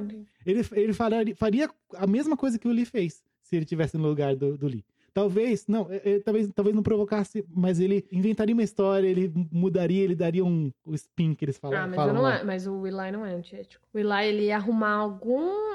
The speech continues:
Speaker 1: alguma saída
Speaker 2: Tudo bem, ele arruma alguma
Speaker 1: dentro
Speaker 2: saída, mas,
Speaker 1: da, da,
Speaker 2: mas olha
Speaker 1: da
Speaker 2: só,
Speaker 1: lei.
Speaker 2: mas a questão do, do Eli, muitas vezes é isso, tipo, "Se você traiu essa mulher ou não, eu não quero saber. Eu vou tentar provar que não é", entendeu? Então, eu acho que,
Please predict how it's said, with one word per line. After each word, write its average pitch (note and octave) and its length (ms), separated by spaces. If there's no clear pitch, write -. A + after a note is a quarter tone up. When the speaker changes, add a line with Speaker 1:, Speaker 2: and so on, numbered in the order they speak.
Speaker 1:
alguma G#3 460
saída D4 760
Speaker 2:
Tudo A3+ 120
bem, G3+ 140
ele D#3 120
arruma E3 320
alguma F#3+ 200
Speaker 1:
dentro A3 220
Speaker 2:
saída, - 140
mas, - 40
Speaker 1:
da, D4 340
da, C#4 260
Speaker 2:
mas G3+ 120
olha A3+ 160
Speaker 1:
da C4 100
Speaker 2:
só, C#4+ 140
Speaker 1:
lei. F3 240
Speaker 2:
mas D#3+ 180
a F3+ 60
questão G3+ 300
do, F#3 180
do D#3+ 140
Eli, E3+ 460
muitas G3 340
vezes F3 180
é F#3+ 80
isso, F3+ 240
tipo, - 320
"Se - 120
você F3 200
traiu G3+ 240
essa E3+ 140
mulher E3 240
ou D3+ 80
não, F#3 180
eu E3 120
não F3+ 260
quero G3+ 160
saber. D#3+ 380
Eu C3 80
vou C#3+ 100
tentar E3+ 600
provar E3 400
que G#3+ 160
não B3+ 160
é", B2+ 180
entendeu? D#3 400
Então, A3+ 240
eu D4+ 220
acho A3+ 420
que, D4+ 100